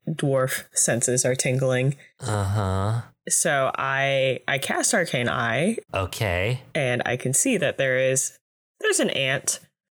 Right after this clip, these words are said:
Speaker 2: She, she gives you, like, a look, like, "Oh, okay, um."
Speaker 1: Uh, but no, no, no, not, not, not like a normal ant. Not like, not like a, a normal tiny ant.
Speaker 2: Not a, not, wait, okay, n-,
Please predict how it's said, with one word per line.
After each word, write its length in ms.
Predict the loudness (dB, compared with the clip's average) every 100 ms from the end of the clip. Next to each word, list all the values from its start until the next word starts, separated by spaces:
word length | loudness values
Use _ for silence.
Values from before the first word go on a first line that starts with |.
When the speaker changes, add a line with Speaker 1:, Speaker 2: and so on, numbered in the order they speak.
| _ _ -4
Speaker 2:
She, 380 | 0 2 2 2
she 140 | 2
gives 200 | 2 2
you, 100 | 4
like, 140 | 2 2
a 40 |
look, 360 | 2 0 0 0
like, 320 | 0 -2 -4 0
"Oh, 240 | 2 0 0 -2
okay, 580 | -2 0 0 2 0 -2
um." 560 | 0 2 2 2 0 -4 -6
Speaker 1:
Uh, 200 | -2 -2 -2
but 100 | 0
no, 80 |
no, 140 | 0 0
no, 60 | 0
not, 220 | -2 2
not, 180 | 0 2
not 140 | 2
like 140 | 2
a 40 | 0
normal 280 | 0 0 0
ant. 160 | -2
Not 200 | -2 0
like, 220 | 2 0 0
not 240 | -2 0
like 220 | 0 0
a, 200 | 2 0 0 -10 -20 _
a 100 | 0
normal 280 | 0 2 0
tiny 340 | 0 0 0
ant. 220 | 2 0 -4 _
Speaker 2:
Not 260 | -4 0 0
a, 160 | 0
not, 180 | 0 0
wait, 140 | 0 2
okay, 220 | 0 0
n-, 180 | -2 -4